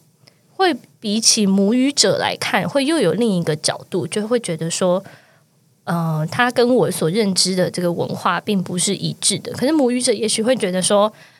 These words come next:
，“哦，你用我们国家的语言很开心”这样子，好像反而那个反弹的程度并没有像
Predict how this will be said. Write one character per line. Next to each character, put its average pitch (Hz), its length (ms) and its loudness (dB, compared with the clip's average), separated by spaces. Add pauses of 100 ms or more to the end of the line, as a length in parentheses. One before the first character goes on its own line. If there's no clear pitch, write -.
(220)
，“哦， 302 100 2
你 220 140 2
用 269 120 4
我 220 60 4
们 196 160 0
国 214 140 0
家 254 180 2
的 240 100 4
语 202 140 -2
言 214 240 0
很 196 100 -2
开 214 220 2
心” 214 380 0
这 226 100 0
样 202 160 -2
子， 208 240 -8 (500)
好 214 160 0
像 381 140 4
反 208 160 2
而 202 120 4
那 277 120 2
个 202 260 4
反 190 300 -2
弹 185 220 0
的 208 120 4
程 180 240 -2
度 214 160 -2
并 226 200 0
没 180 100 4
有 160 160 0
像 190 320 -2